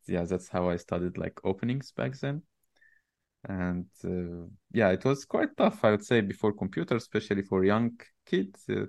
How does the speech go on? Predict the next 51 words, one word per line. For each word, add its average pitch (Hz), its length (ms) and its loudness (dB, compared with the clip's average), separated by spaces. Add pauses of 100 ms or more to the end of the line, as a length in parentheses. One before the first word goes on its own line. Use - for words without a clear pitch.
to, 98 240 0
to 98 140 -8
work 113 260 2
on 120 100 0
his 117 160 -4
own. 175 340 -2
It's, - 280 -6
it's - 320 -14
not, 120 200 -2 (280)
not 110 200 -2
easy 110 220 0
at 101 160 -2
all. - 120 -4 (520)
With - 140 -6
computers 165 500 2
now, 156 180 6
it's, 143 160 2
it's - 200 -2
much 113 220 0
easier. 185 360 -2 (440)
Also - 260 2
back 160 240 8
then, 110 260 4
uh, 107 280 2 (580)
when 113 160 6
I 113 40 4
started 113 400 0
to 110 80 0
get, 107 160 4
like, 98 180 4
some, 98 500 2
some 98 240 0
program 147 400 4
like 98 160 6
City - 340 -2
Art 131 340 6 (200)
from 92 220 0
Peshka. 170 460 0 (1700)
Uh, 104 60 -2
it - 140 -2
was 113 120 6
not 120 280 6
Peshka 139 320 6
back 113 160 6
then, 135 180 0
but 127 160 0
it - 140 -2
was 101 160 2
just 95 240 -2
City 120 240 -2
Art. 151 280 2